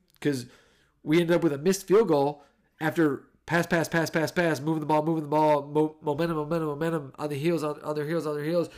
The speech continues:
to let's run the ball and completely stick our fucking dicks in the dirt for no apparent reason. Run it up our own ass. Like, we, we have to make a decision, guys.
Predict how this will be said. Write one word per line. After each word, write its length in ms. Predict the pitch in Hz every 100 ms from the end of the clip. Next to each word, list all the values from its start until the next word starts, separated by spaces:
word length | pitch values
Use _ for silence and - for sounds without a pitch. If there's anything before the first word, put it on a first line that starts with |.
| -
to 240 | - 202 190
let's 240 | 240 254
run 140 | 220
the 80 | 220
ball 220 | 185 190
and 80 | 180
completely 400 | 139 131 175 175
stick 260 | 151 175 160
our 260 | 147 135 - -
fucking 280 | 160 156
dicks 200 | 139 135
in 60 | 131
the 180 | 127 123
dirt 200 | 113 - - - _ _ _
for 160 | 139
no 220 | 135 185 196
apparent 300 | 180 165 143
reason. 220 | 131 117
Run 160 | 202
it 60 | 220
up 100 | 196
our 120 | 180
own 140 | 170 156
ass. 320 | 123 127 - - - _ _ _ _ _ _ _ -
Like, 240 | 120 127 _ _ _ _ _ _ _ _ _ _ - -
we, 240 | 165 160 - _ _ _ _ _
we 120 | 196
have 160 | 160 180
to 80 | 196
make 180 | 175 175
a 40 |
decision, 420 | 156 - 160 131
guys. 360 | 127 127 127